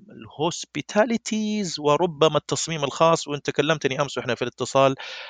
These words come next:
على جوانب حتى خلينا نقول دقيقة وصغيرة في التصميم، وحتى كلمتني عن ال-، ما بعد كورونا، كيف سوف تتغير التصاميم. فقبل ما نبدأ في ال-، قبل ما نبدأ في التقنيات هذه، خليني أسألك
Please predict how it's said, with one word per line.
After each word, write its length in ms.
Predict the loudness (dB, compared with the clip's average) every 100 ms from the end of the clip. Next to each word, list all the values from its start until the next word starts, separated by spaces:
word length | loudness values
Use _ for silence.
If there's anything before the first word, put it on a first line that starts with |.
| -8 2
على 280 | 4 6
جوانب 400 | 4 4 4 2
حتى 260 | 0 -2 -2
خلينا 320 | -2 -2 -2
نقول 360 | -4 -8 -8 -2 0 2 0
دقيقة 480 | 0 0 0 0 -4
وصغيرة 520 | -2 -2 2 4 4
في 160 | 0
التصميم، 1160 | -6 -4 -4 -2 -2 -6 -8 -8 -6 -4 -4 -4
وحتى 300 | 0 -2 0
كلمتني 540 | -2 0 0 -2 -2 0
عن 240 | 0 -2 -12 -20 -20 -20 -20 _ _ _ _
ال-، 1400 | -4 -4 -6 -12 -10 -10 -8 -10 -10 -10 -10 -12 -14 -16
ما 260 | 2 8 8
بعد 340 | 10 8 8
كورونا، 920 | 4 2 4 4 6 6 6 4 2 2
كيف 380 | 4 2 2
سوف 240 | -4 -4 -2
تتغير 580 | -2 -2 0 2 2 0
التصاميم. 880 | -2 -6 0 0 0 -4 -6 -8 -12 -20 -20 _ _ _ _ _
فقبل 1160 | -14 2 8 10 10 10 8 _ 6 8 10 10
ما 100 | 10
نبدأ 300 | 10 10 8
في 140 | 8
ال-، 140 | 4 6
قبل 180 | 6 8
ما 80 | 8
نبدأ 220 | 8 6
في 100 | 6
التقنيات 880 | 0 -8 -2 2 4 6 8 8 10
هذه، 340 | 10 8 6
خليني 300 | 4 4 6
أسألك 240 | 6 6